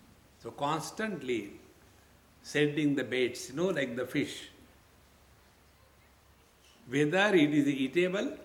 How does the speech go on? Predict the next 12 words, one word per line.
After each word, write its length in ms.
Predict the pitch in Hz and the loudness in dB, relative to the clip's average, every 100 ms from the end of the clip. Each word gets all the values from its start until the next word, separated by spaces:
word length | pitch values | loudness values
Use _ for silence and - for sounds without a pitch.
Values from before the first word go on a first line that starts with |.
| - - - - - | -20 -20 -20 -20 -14
or 180 | 123 151 151 | 0 2 2
it 100 | 135 | -2
is 140 | 123 127 | -2 -2
a 60 | |
hook, 380 | 104 117 117 - - - - - - - - - 120 | 0 -2 -2 -10 -20 -20 -20 -20 -20 -20 -20 -20 -8
no 200 | 135 170 | -2 0
discrimination. 800 | 147 - 113 107 98 92 - - _ _ _ - - - _ - | -2 -4 -6 -6 -10 -12 -16 -20 _ _ _ -20 -20 -20 _ -10
Whether 520 | 117 147 170 220 240 - - - - | -4 0 2 0 0 -6 -18 -16 4
we 140 | 147 | 6
are 120 | 143 | 6
getting 440 | 123 151 160 190 175 | 4 0 0 -2 -2
happiness 640 | 139 135 170 175 196 190 | -4 -4 0 2 2 -2